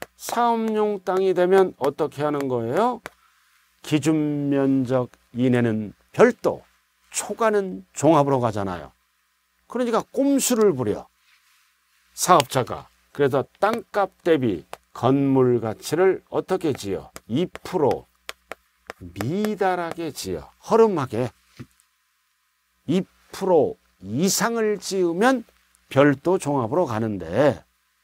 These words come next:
그 허름하게 지었다. 허-, 그러면 세금 관계가 허름하게 짓더라도 바닥 면적까지는 사업용 땅으로 봐서 별도 합산.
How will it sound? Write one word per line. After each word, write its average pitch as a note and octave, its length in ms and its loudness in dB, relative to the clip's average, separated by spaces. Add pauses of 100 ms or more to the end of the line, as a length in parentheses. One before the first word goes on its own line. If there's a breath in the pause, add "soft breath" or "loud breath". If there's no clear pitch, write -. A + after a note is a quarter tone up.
(340)
그 G3 100 -4
허름하게 A#3+ 880 0
지었다. A#2 680 -4 (840)
허-, B2+ 120 -10
그러면 C#3+ 440 2
세금 G#3 520 -4
관계가 B2+ 540 -2
허름하게 D3 960 0
짓더라도 B2+ 840 -2 (540 loud breath)
바닥 G3 440 0
면적까지는 F#3 1200 -2
사업용 D3+ 840 -2
땅으로 B2+ 500 -2
봐서 A#2+ 440 -2 (460)
별도 G2+ 420 -2
합산. D#2 340 -12